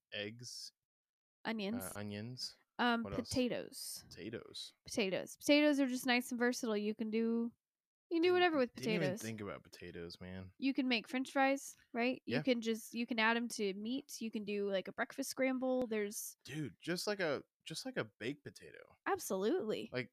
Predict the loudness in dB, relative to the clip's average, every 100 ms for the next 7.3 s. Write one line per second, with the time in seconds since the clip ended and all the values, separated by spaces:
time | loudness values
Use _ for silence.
0 | _ -2 0 2 2 2 0 0 -4 -2
1 | -4 -2 -2 -2 -2 -2 -4 -6 -4 -4
2 | -6 -12 -12 -12 -12 -18 -10 -10 -6 2
3 | 2 2 0 4 6 6 4 -2 -4 -6
4 | -6 0 2 2 -2 -2 -2 0 0 0
5 | -2 -4 -10 -10 -6 -4 -4 -6 -12 _
6 | _ -8 -6 -4 -2 -2 -2 -4 -4 -6
7 | -8 -10